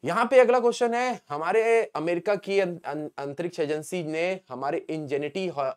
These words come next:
हेलीकॉप्टर से वापस से कनेक्शन एस्टैब्लिश कर लिया है। ये हमारे नासा का परसिवरेंस रोवर, अ, से कनेक्ट हुआ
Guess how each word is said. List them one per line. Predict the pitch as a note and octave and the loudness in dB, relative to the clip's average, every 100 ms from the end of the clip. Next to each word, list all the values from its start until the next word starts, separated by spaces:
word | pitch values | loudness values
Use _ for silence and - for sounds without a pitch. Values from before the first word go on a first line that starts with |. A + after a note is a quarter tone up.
| B2 | -8
हेलीकॉप्टर | C3+ E3+ E3+ D3+ - E3 | -4 -4 -2 -6 -4 -8
से | - E3+ | -2 -2
वापस | E3 C#3 - E3 | 0 -2 -2 -6
से | - | -6
कनेक्शन | D#3+ C3+ C3 E3 | -6 -6 -8 -10
एस्टैब्लिश | D3+ - B2 C#3 E3 | -10 -6 -6 -4 -4
कर | - D#3 | -4 -4
लिया | D#3+ E3 | -2 2
है। | F3+ F#3+ _ _ _ | 2 -2 _ _ _
ये | A#2+ G3 | 0 2
हमारे | G#3 - D3 D#3+ F#3 F#3 _ A#2 | 2 0 0 0 0 -4 _ -10
नासा | C3 D3+ E3+ E3 | -4 -2 0 0
का | E3 | 2
परसिवरेंस | D#3+ D#3 C3 D#3 D3 D#3+ D3 | 0 -2 -4 -2 -2 -4 -4
रोवर, | C3 C3 D3 | -4 0 0
अ, | C#3+ - _ A2 | -2 -12 _ -8
से | A#2 A#2 C#3+ | -8 -6 -8
कनेक्ट | - C3+ D3+ C#3 | -6 -8 -8 -6
हुआ | C#3+ C#3+ C#3+ | -2 -2 -4